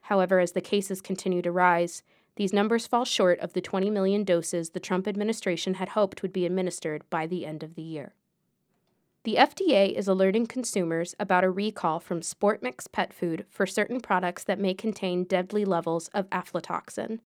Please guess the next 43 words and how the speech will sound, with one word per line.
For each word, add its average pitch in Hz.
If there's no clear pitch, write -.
There 196
have 190
been 190
at 185
least 190
twenty-eight 233
deaths 190
and 202
eight 214
illnesses 180
due 185
to 185
dry 185
pet -
food 170
that 180
has 190
the 185
mold-grown 180
toxin 165
within 185
it, 165
and 190
any 247
pet -
owner 185
who 185
is 175
currently 220
using 196
the 185
recalled 190
products 170
should -
immediately 185
stop 185
feeding 196
it 190
to 226
pets, -
call 208
a 214
veterinarian, 185